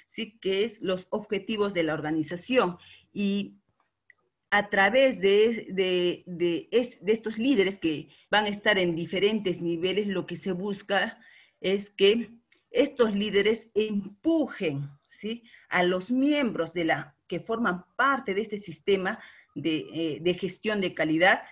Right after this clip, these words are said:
¿sí?, que los empuje, que los concientice, ¿para qué? Para que se logren los objetivos, ¿sí? Porque si nosotros en una organización no tenemos al personal totalmente concientizado,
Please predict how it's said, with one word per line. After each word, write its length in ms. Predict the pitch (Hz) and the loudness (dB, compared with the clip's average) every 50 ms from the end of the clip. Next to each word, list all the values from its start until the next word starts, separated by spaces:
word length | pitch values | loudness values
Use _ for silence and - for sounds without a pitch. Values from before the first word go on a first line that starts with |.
| - _ _ | -20 _ _
¿sí?, 280 | _ - 208 233 240 - _ _ _ _ _ - | _ -8 -8 -8 -8 -12 _ _ _ _ _ 0
que 100 | 202 190 | 2 2
los 240 | 185 196 202 196 - | 2 2 0 -2 -4
empuje, 500 | 185 185 180 - 233 247 240 269 233 240 | -4 -4 -4 -6 -6 -4 0 0 0 2
que 100 | - 196 | 2 2
los 200 | 180 185 180 - | 2 2 -2 -4
concientice, 1300 | - 190 175 175 175 175 - 185 180 175 175 180 180 - 277 277 247 202 - - 226 226 269 269 240 - - | -4 -2 -2 -2 -2 -4 -4 -2 -2 0 0 -2 -2 -2 -2 0 0 -2 -2 2 2 4 4 2 -2 -8 -2
¿para 260 | - 190 180 226 226 226 | 0 2 2 2 2 0
qué? 120 | 240 233 | -4 -4
Para 260 | - - 196 185 185 | -2 0 -2 -2 -2
que 80 | - 170 | -6 -10
se 200 | - - 185 190 | -6 -4 -2 -2
logren 520 | 214 247 277 294 269 220 196 185 175 170 | 0 0 2 4 4 2 2 0 0 0
los 300 | 170 180 220 240 - _ - - - - - _ _ - | 0 -2 -4 -6 -8 _ -20 -20 -20 -20 -20 _ _ -4
objetivos, 840 | - 196 - - - 196 175 - - 262 254 220 175 151 151 151 147 147 143 - _ _ _ _ _ _ _ | -2 -2 -2 -4 -6 -6 -6 -4 -2 -2 0 0 0 -2 -4 -8 -10 -14 -18 -20 _ _ _ _ _ _ _
¿sí? 200 | - 190 196 196 _ - - - - _ _ - | -14 -14 -14 -14 _ -20 -20 -20 -20 _ _ -6
Porque 240 | 180 180 - 196 | -6 -4 -4 -6
si 120 | 196 - 214 | -6 -6 -4
nosotros 580 | 214 220 226 220 320 311 302 302 302 208 226 220 | -4 -4 -4 0 0 0 0 0 0 -4 -4 -2
en 120 | 190 196 | -4 -4
una 180 | 220 240 262 247 | -2 -2 -2 -2
organización 500 | 214 202 185 175 170 185 175 - 220 220 | 0 0 0 -2 -2 -4 -8 -6 -4 -4
no 120 | 240 247 | -4 -2
tenemos 600 | 247 254 214 226 262 285 294 262 208 180 185 - _ - | -2 -2 0 0 0 2 2 2 0 -2 -4 -6 _ -10
al 180 | 180 190 185 | -8 -8 -8
personal 920 | - _ - 196 175 156 151 - 185 180 196 214 226 240 226 202 165 156 156 - - - _ _ _ _ _ - | -8 _ -4 -4 -2 -4 -6 -8 -6 -4 -2 0 2 2 2 2 2 -2 -6 -8 -18 -20 _ _ _ _ _ -12
totalmente 640 | 175 180 - 226 233 240 240 240 247 220 214 202 | -8 -2 2 2 4 4 4 2 0 0 -2 -2
concientizado, 1080 | - 180 165 160 156 - 170 156 147 143 - 143 - - 214 202 196 185 202 233 294 294 | -2 -2 -2 -2 -4 -4 -2 -2 -2 -4 -6 -8 -2 2 4 6 6 6 4 2 0 -2